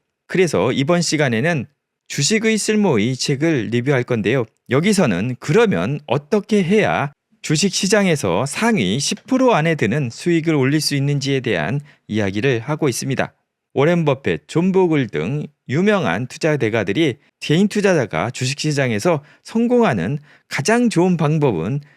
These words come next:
수수료가 적은 인덱스 펀드에 투자하는 것이라고 이야기를 합니다. 그래서 이번 시간에는 그러면은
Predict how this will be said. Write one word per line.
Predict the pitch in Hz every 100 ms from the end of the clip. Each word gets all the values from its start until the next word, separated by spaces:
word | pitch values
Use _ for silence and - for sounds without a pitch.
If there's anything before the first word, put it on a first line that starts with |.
| _ -
수수료가 | - 254 262 254 240 226
적은 | 214 - 160 107 90 127 -
인덱스 | 120 120 123 - 120
펀드에 | - 92 76 117 117 _ _
투자하는 | - 147 156 135 143 135
것이라고 | 120 127 117 92 80 95 139
이야기를 | - 98 90 101 113
합니다. | 123 117 - _ _ _ _ -
그래서 | 135 135 143 131
이번 | 139 160
시간에는 | 151 135 117 139 185 127 - _ _ _ _
그러면은 | 185 214 170 98 80 143 196